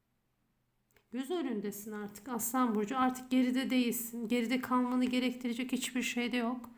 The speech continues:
Cesaretin çok iyi bu hafta. Eve pek uğramıyor gibisiniz zaten. Sürekli elinizde bir çanta, dışarılardasınız. Göreviniz gereği mi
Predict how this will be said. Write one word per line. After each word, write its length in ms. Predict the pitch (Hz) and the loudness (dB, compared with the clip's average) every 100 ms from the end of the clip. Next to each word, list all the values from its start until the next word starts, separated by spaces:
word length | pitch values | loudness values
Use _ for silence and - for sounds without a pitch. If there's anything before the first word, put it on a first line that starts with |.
| _ _ _ _ _ _ - _ - | _ _ _ _ _ _ -20 _ -8
Cesaretin 960 | 220 208 226 214 208 208 240 254 - - _ _ _ _ _ _ _ _ _ _ _ _ _ _ _ _ _ | -6 -4 -2 -2 -4 -4 -6 -8 -10 -20 _ _ _ _ _ _ _ _ _ _ _ _ _ _ _ _ _
çok 360 | - 226 226 | -12 -12 -10
iyi 180 | 190 180 | -14 -12
bu 80 | 185 | -10
hafta. 400 | 180 175 - 180 175 - _ _ _ _ _ _ _ _ _ _ _ _ _ _ _ _ _ _ _ _ _ _ _ _ _ _ _ _ _ _ _ _ _ _ _ _ _ - - | -10 -12 -16 -16 -16 -20 _ _ _ _ _ _ _ _ _ _ _ _ _ _ _ _ _ _ _ _ _ _ _ _ _ _ _ _ _ _ _ _ _ _ _ _ _ -20 -6
Eve 220 | 233 277 | -4 -2
pek 220 | 294 285 | -4 -4
uğramıyor 400 | 262 285 277 240 | -2 -2 -2 -2
gibisiniz 640 | 196 190 180 - 190 185 | -2 -6 -8 -6 -4 -4
zaten. 380 | 185 190 185 202 | -6 -8 -6 -8
Sürekli 580 | 196 - 240 233 - 208 | -6 -4 -2 -4 -4 -2
elinizde 520 | 226 226 220 214 220 | 0 0 -2 -2 -4
bir 80 | 220 | -4
çanta, 720 | - 233 214 202 220 247 247 - - - _ | -4 -2 -2 -2 -2 -2 -4 -12 -20 -20 _
dışarılardasınız. 1200 | 240 - 233 226 226 220 208 226 - 208 196 196 | -10 -4 -2 -2 -2 -4 -2 -4 -4 -2 -2 -4
Göreviniz 560 | 180 208 208 208 214 180 | 0 4 4 2 -2 -4
gereği 340 | 196 185 185 | -4 -2 -2
mi 120 | 180 | -2